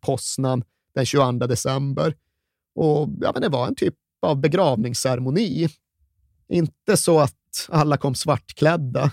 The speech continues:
i alla fall inte de som inte var ultras, men på så sätt att det fanns en genuin osäkerhet och oro för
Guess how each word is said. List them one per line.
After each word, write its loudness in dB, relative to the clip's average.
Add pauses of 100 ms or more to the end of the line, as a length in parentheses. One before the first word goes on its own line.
(160)
i -12
alla -2
fall -6
inte -4
de 0
som -2
inte -4
var 4
ultras, -4
men 0 (760)
på 4
så 6
sätt -2
att -4
det 4
fanns 0
en 2 (260)
genuin 4 (100)
osäkerhet 0
och 0
oro 2 (340)
för 4